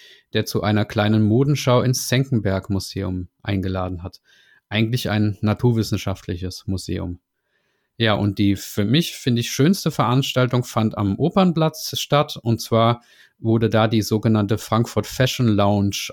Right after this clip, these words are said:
eingerichtet. Da gab es einen fünfundzwanzig Meter langen Laufsteg, Platz für hundert Gäste und es gab auch eine richtige Modenschau, Vorträge und so weiter.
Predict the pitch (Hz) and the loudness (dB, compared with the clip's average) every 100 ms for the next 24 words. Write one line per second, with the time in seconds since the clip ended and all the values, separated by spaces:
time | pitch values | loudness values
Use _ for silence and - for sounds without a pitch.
0 | - 98 95 95 95 - 135 151 - _ | -4 -2 0 -2 -4 -2 -2 -2 -6 _
1 | _ _ _ _ 104 98 113 - 95 104 | _ _ _ _ -4 0 -2 -2 -2 -2
2 | 101 131 131 117 - 117 120 120 113 110 | 0 -2 -2 -4 -2 -2 -2 -2 -2 0
3 | 107 101 98 92 101 175 - - 165 165 | 0 0 -2 -2 0 0 -2 -2 0 -2
4 | _ _ _ _ _ 127 139 - - 101 | _ _ _ _ _ 0 0 -2 -2 2
5 | 135 123 - 147 180 - 175 185 - _ | 4 2 2 0 0 0 0 0 -4 _
6 | _ _ 170 185 - 139 110 113 110 123 | _ _ 2 2 2 2 2 2 2 0
7 | 139 101 101 139 160 151 - 135 131 131 | 0 0 2 2 2 0 2 4 4 4
8 | 131 127 - - 123 117 - 117 117 110 | 2 0 -6 2 4 4 2 0 2 2
9 | 110 107 107 113 101 92 92 92 95 90 | 2 2 0 -2 -4 -2 -2 -4 -6 -8